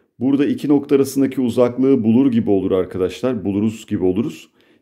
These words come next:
Y'ye sıfır veririz çünkü bu noktanın ordinatı sıfır. Yine bu noktanın da ordinatı sıfır arkadaşlar. Haliyle y'ye sıfır verdiğimiz zaman x kare eksi dört x eksi beş eşittir sıfır olur.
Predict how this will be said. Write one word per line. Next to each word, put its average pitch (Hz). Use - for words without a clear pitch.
Y'ye 120
sıfır 131
veririz 123
çünkü 107
bu 123
noktanın 113
ordinatı 104
sıfır. -
Yine 110
bu 113
noktanın 127
da 107
ordinatı 98
sıfır -
arkadaşlar. 85
Haliyle 120
y'ye 107
sıfır 120
verdiğimiz 113
zaman 104
x -
kare 123
eksi 107
dört 123
x -
eksi 107
beş 127
eşittir 120
sıfır -
olur. 120